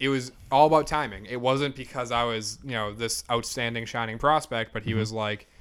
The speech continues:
Speaker 1: "Yeah, you know, we do have some openings. We've had some people leave. We've had some people go other places. We have some openings right now. You know, let's come in for an interview and go from there." And, you know, I won them over in the interview, but it's like
Speaker 2: And that's a great thing too. Like, you know,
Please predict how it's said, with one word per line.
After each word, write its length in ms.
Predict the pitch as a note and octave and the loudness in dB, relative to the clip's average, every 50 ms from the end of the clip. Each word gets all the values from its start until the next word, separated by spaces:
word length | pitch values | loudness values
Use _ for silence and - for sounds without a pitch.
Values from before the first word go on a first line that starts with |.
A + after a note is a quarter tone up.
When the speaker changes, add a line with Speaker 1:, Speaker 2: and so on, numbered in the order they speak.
| - - _ _ _ _ _ _ - | -16 -16 _ _ _ _ _ _ 0
Speaker 1:
"Yeah, 160 | C#3 D#3+ D#3+ | 2 4 4
you 100 | C#3 C3+ | 4 4
know, 80 | C3+ | 2
we 100 | B2+ C3 | 2 2
do 80 | C3 C#3+ | 2 4
have 140 | C#3+ B2 A2+ | 4 4 2
some 120 | - A2+ G#2 | 0 -4 -6
openings. 520 | G#2 G#2 - G2+ G2 - G#2 G#2+ - - | -6 -6 -6 -10 -10 -12 -14 -14 -12 -12
We've 140 | A2+ G#2+ - | -12 -8 -8
had 160 | A2 G#2 - | -8 -8 -8
some 100 | - G#2 | -10 -12
people 260 | - A2 G2 A2 A#2+ | -14 -12 -10 -8 -6
leave. 300 | C#3 D3+ D3+ D3+ D3 C3+ | -2 0 0 0 0 0
We've 80 | A#2+ A2+ | -2 -6
had 100 | G#2+ - | -6 -8
some 100 | - G#2 | -10 -12
people 260 | - A#2+ - - A2+ | -12 -12 -10 -8 -8
go 120 | A2 G#2+ | -8 -8
other 160 | G#2 G2+ G#2 G#2+ | -8 -8 -10 -10
places. 680 | - - C#3 C#3 C#3 - - C3+ B2+ A#2+ A#2+ - - _ _ _ _ _ _ _ _ _ _ - | -6 -4 -2 -2 -2 -2 -4 -4 -4 -6 -6 -8 -8 _ _ _ _ _ _ _ _ _ _ -10
We 120 | A#2 A#2+ | -4 -2
have 100 | B2 A#2+ | -2 -2
some 120 | - A#2+ A#2+ | -2 -2 -2
openings 320 | A2+ G#2 G#2+ G2+ G2 G2 | -2 -2 -4 -6 -6 -8
right 180 | G2 F#2+ G2+ - | -10 -10 -10 -10
now. 300 | G#2 G#2 G2+ F#2+ F#2+ G2+ - - - - - _ _ _ - | -10 -12 -10 -12 -12 -14 -18 -20 -20 -20 -20 _ _ _ -10
You 100 | A#2 A2 | -8 -6
know, 200 | G#2 G2 F#2+ - - - - - | -6 -6 -6 -8 -12 -18 -14 -12
let's 140 | - A#2+ - - - - | -12 -10 -10 -12 -10 -6
come 140 | - B2+ | -4 -2
in 100 | A#2 A2+ | -2 -4
for 100 | A2 - | -4 -6
an 40 | A2+ | -8
interview 300 | A2 G#2+ G2+ G#2 G#2 G2+ | -8 -8 -8 -8 -8 -10
and 80 | G2+ G#2 | -10 -10
go 100 | G#2 G2+ | -12 -12
from 160 | F#2+ - G#2+ | -12 -14 -14
there." 300 | G2+ G2 G2 F#2+ G2 G2+ | -14 -14 -14 -14 -12 -12
And, 160 | G2+ G2 G2 - - - | -12 -14 -16 -18 -18 -16
you 60 | B2 | -14
know, 200 | G#2+ G#2 G#2+ - - | -12 -12 -12 -14 -12
I 100 | A#2+ A2 | -12 -10
won 180 | G#2+ A2 A#2 A2+ | -6 -6 -6 -4
them 120 | A2+ A#2+ | -2 -2
over 120 | A#2+ A#2+ A#2+ | -2 -2 -2
in 80 | A#2+ | -2
the 60 | A#2+ A#2+ | -4 -4
interview, 360 | D3 D#3+ C3+ A#2 A2+ A2+ A#2 | -4 -4 -2 -4 -4 -4 -4
but 120 | A2+ A#2 | -6 -6
it's 180 | A2+ - - - | -8 -8 -8 -4
like 220 | A2+ A2+ A2 A2 | -2 0 0 0
Speaker 2:
And 80 | C#3 C#3 | 0 0
that's 240 | D3+ E3+ G3 - - | 0 -2 0 0 0
a 80 | C3+ | -2
great 340 | A2+ G#2+ B2 B2+ A#2+ - - | 0 2 2 2 2 0 -2
thing 200 | A#2+ A2+ A2 G#2 | -4 -4 -4 -4
too. 220 | - - B2+ B2+ C3 | -4 -4 -4 -2 0
Like, 280 | A#2+ G2+ G#2 G2+ - - - _ _ | 0 0 0 -2 -6 -14 -20 _ _
you 120 | - A#2+ | -8 -6
know, 260 | A2 G2+ F#2 F2 D#2+ | -4 -4 -4 -6 -10